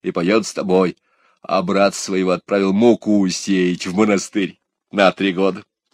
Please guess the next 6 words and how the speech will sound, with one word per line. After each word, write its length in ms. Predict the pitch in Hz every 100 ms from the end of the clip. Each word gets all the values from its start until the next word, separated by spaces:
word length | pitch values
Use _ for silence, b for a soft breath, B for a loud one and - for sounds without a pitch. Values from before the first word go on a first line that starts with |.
| _ _ _ _ -
И 340 | 220 381 - -
вот 280 | 110 208 -
отправились 520 | - - 160 175 -
они 180 | 87 87
в 60 |
путь-дорогу. 600 | - 131 147 95 90 85